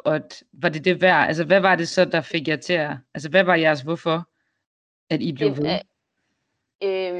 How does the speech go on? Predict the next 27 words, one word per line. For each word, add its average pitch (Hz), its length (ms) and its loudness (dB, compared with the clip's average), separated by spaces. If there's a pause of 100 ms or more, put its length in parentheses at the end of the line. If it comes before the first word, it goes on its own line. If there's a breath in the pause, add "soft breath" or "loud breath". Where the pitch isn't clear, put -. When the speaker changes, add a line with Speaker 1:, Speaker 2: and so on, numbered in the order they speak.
(180)
Speaker 2:
øhm, 170 60 -14 (280 loud breath)
altså, 208 160 2
lige 269 240 4
på 247 60 -2
det 226 180 2
tidspunkt, 190 420 -8
der 196 80 4
var 190 60 4
det 175 160 -6
drømmen. 170 460 -6 (1400)
Altså, 185 260 -2
da 214 80 4
vi 202 160 -2
var 226 140 4
derude, 214 340 0
der 202 80 -4
var 185 80 -4
det 185 140 -10
drømmen. 180 260 -2
Altså, 175 260 -8 (480 loud breath)
jeg 208 100 0
ved 220 80 4
ikke, - 160 -4
det 233 120 0
var 208 80 4
ikke 240 200 0
vores, 202 180 2